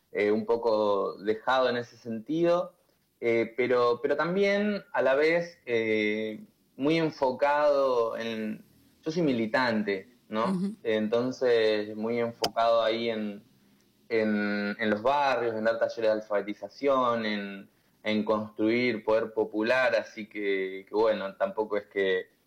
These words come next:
Speaker 1: eh, me arrepiento de, de, de no estar recibido, porque a la vez también como que van surgiendo reemplazos todo el tiempo, y,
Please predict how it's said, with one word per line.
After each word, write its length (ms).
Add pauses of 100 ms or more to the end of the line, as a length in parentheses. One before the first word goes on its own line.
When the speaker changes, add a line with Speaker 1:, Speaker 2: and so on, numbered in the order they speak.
(280)
Speaker 1:
eh, 560
me 120
arrepiento 640
de, 440
de, 260
de 120
no 120
estar 340
recibido, 640
porque 300
a 60
la 100
vez 180
también 360
como 200
que 140
van 200
surgiendo 420
reemplazos 500
todo 180
el 140
tiempo, 520
y, 200